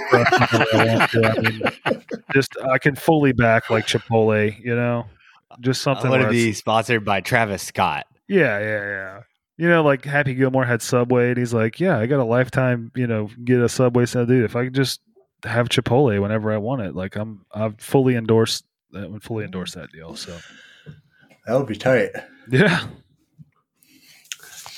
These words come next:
Speaker 2: All
Speaker 3: All
Speaker 2: right.
Speaker 3: right, I got, I got a, uh, I got a good one here. Not golf related, but it's a good one I saw online, and I've been asking everybody. So, if you could end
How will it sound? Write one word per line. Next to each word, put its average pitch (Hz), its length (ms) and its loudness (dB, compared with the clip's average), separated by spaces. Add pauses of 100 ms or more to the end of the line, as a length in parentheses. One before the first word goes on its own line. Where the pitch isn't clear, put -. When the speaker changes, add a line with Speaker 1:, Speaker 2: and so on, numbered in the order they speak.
(480)
Speaker 2:
All 101 100 -4
Speaker 3:
All 101 60 4
Speaker 2:
right. 123 200 4
Speaker 3:
right, 117 40 4
I 127 80 4
got, 135 160 0 (140)
I 127 80 4
got 127 220 4
a, 120 180 4
uh, 113 360 4 (240)
I 123 100 -6
got 127 160 4
a 113 40 2
good 101 220 2
one 95 140 2
here. 104 300 0 (240)
Not 120 400 -2
golf 104 280 2
related, 95 460 2
but 90 280 0 (440)
it's 104 120 -6
a 101 60 0
good 95 240 2
one 90 160 0
I 90 100 -2
saw 101 280 2 (100)
online, 85 540 -4 (920)
and 92 100 -2
I've 82 60 -2
been 85 120 -2
asking 90 320 -2
everybody. 82 480 -4
So, 104 540 2 (380)
if - 200 -4
you 135 180 2
could - 240 0
end 104 540 0